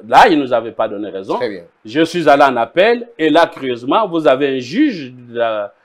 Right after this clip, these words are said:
Speaker 1: du Conseil d'État, c'est René Sibou, pour parler de lui, alors que la loi est claire, il dit que l'ordonnance en référé est susceptible d'appel,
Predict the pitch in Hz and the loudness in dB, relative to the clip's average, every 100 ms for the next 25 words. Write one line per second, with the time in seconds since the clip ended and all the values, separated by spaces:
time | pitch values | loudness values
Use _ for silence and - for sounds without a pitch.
0 | _ 123 113 135 156 160 127 104 _ _ | _ -12 -6 -4 2 4 2 -6 _ _
1 | - 107 - 113 170 233 214 - 120 104 | -12 -10 0 2 4 2 -4 -14 -10 -8
2 | 110 120 - 202 196 240 233 147 123 - | -6 -8 -8 -10 -8 -10 -10 -12 -10 -6
3 | 101 117 110 113 165 247 269 _ _ _ | -6 -6 -8 -8 -4 -6 -6 _ _ _
4 | - 156 185 190 - 156 143 135 131 147 | 0 6 6 4 4 4 4 2 2 2
5 | 139 139 170 147 131 147 147 123 107 - | 0 -2 -2 -2 -8 -10 -6 -6 -6 -6
6 | 120 160 170 180 185 156 135 127 135 139 | -2 0 0 -2 -2 -4 -6 -8 -8 -8
7 | 135 123 - 113 147 110 98 107 - 143 | -8 -12 -16 -14 -14 -16 -12 -12 -4 -2
8 | 226 | -2